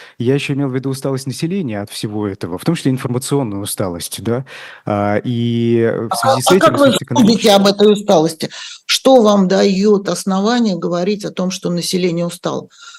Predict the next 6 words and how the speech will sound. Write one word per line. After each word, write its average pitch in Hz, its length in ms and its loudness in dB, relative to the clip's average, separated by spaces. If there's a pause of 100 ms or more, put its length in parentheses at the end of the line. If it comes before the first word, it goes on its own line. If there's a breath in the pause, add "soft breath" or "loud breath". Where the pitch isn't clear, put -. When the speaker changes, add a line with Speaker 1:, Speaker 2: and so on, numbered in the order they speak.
(100 loud breath)
Speaker 2:
Скорее, 233 320 4
политики 226 520 2
устали, 185 360 0
население-то 196 520 0
не 214 120 2
устало. 175 520 -6